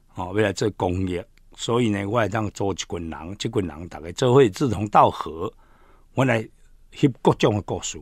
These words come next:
来写各种的故事。啊，透过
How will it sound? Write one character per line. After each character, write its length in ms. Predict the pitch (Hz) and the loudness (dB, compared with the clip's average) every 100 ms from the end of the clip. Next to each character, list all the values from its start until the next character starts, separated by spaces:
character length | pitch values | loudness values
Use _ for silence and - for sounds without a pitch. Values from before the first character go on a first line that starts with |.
| 98 - | -18 -12
来 100 | 90 | -4
写 220 | - 123 | -2 -2
各 120 | - | -2
种 200 | 170 156 | 0 0
的 80 | 78 | 0
故 140 | - 90 | -8 -10
事。 160 | - - - - - - - - - - - | -12 -16 -20 -20 -20 -20 -20 -20 -20 -20 0
啊， 140 | 233 240 - - | 2 2 -4 4
透 240 | 196 165 | 8 8
过 340 | 139 190 143 | 8 8 8